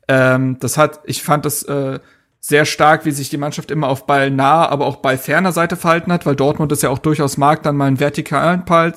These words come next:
zu spielen, äh, und dann, oder auch,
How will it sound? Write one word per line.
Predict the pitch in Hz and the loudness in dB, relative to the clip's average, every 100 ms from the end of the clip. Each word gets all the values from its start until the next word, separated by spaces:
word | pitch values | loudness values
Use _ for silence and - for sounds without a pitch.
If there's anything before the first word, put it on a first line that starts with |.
| - | -10
zu | - 170 | -8 -8
spielen, | - 175 175 185 - | -6 -4 -2 -2 -2
äh, | - - - | -4 -6 -4
und | 143 139 | -2 0
dann, | 147 151 135 - | 0 -2 -6 -2
oder | 151 156 | 2 2
auch, | 147 147 | 4 2